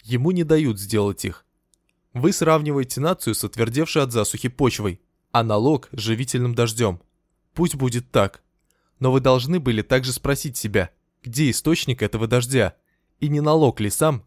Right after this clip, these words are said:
вытягивает всю влагу из почвы и иссушает её. Вы должны были бы задать себе ещё один вопрос.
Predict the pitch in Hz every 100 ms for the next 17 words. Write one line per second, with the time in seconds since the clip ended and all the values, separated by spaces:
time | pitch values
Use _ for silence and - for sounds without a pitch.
0 | - 123 - 127 113 107 - - 131 113
1 | 117 110 107 - 170 165 - 95 - 160
2 | 147 160 - 165 - 160 104 95 107 101
3 | 82 _ _ _ _ _ _ 123 127 131
4 | 131 202 135 123 104 104 110 117 147 -
5 | 135 139 139 - 143 104 110 104 104 113
6 | 95